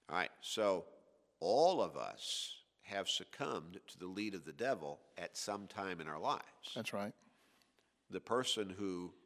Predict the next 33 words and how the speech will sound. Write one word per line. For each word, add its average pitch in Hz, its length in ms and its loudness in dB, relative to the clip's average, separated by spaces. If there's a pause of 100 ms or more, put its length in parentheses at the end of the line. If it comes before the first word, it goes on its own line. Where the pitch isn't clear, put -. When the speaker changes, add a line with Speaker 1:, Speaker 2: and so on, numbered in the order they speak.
(240)
Speaker 1:
tries 110 380 2
to - 80 -12
turn 104 240 -2
away 107 280 0
from 80 280 -8
that, 73 340 -6 (260)
that's 92 180 -6
called 95 340 -2
repentance, - 800 -8 (120)
a 117 40 -10
Speaker 2:
Yes. 92 120 -8
Speaker 1:
change 104 340 -2
of 104 100 -8
mind 95 380 -2
that - 140 -14
leads 92 260 -6
to 90 100 -6
a 85 60 -4
change 82 420 -8
of 73 80 -12
action 87 440 -4 (420)
and 73 140 -10
behavior 90 560 -4 (460)
and 82 140 -12
direction 76 560 -4
in 62 100 -12
life. 80 460 -4 (1500)
And 101 220 -2
then 104 460 -2 (320)
with 107 340 -2
repentance, 92 640 -4
proper - 420 -2
repentance, 71 720 -8